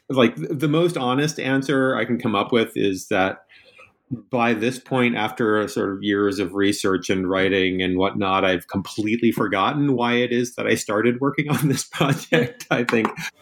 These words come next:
by the time you come to the end, you know, that you, you can no longer remember the beginnings really well.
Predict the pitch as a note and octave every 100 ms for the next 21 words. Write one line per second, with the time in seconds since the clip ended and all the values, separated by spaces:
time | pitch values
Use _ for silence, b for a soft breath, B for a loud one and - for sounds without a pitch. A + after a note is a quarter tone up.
0 | B _ D3+ C#3+ D3+ D#3+ C#3+ C#3+ C3+ C3
1 | B2 A#2+ A2 G#2+ G#2+ G#2 G#2 G2 F#2+ G2+
2 | G#2 G#2 F#2 - G2+ G2 G2+ G2 G2 G2
3 | F#2+ G2 F#2+ F#2+ F#2+ F#2 G2+ G2 G2 G2
4 | G2 F2+ F2+ F2 -